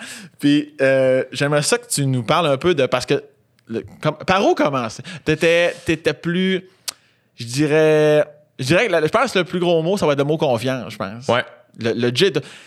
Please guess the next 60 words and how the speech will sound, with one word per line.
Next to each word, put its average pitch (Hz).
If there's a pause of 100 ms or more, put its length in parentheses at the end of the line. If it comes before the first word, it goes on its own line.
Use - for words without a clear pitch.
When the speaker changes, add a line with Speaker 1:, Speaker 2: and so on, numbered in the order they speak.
Speaker 1:
c'est 185
quoi 254
pour 180
toi 185
le 151
Jay 139
deux 139
mille 135
onze 143
et 127
le 127
Jay 156
deux 139
mille 131
vingt ? 160
Puis 185
après 131
ça, 165
on 131
ira 127
dans 117
les 120
détails. 113 (320)
Speaker 2:
Euh, 131 (540)
c'est -
drôle 147
parce -
que 120
tu -
vois, 143
cette 123
année, 110
j'ai 117
pris -
six -
mois 107
de 117
vacances. 107 (140)
Euh, 85
tu 82
sais, 107
j'ai 98
fini 101
ma 95
tournée 104
en 107
janvier, 95
puis 87
après 82
ça, 90
je 87
suis 113
Speaker 1:
Mhm. 117
Speaker 2:
parti 87
en 95
voyage, 92
puis -
j'ai 85
tout - (120)
débranché. 101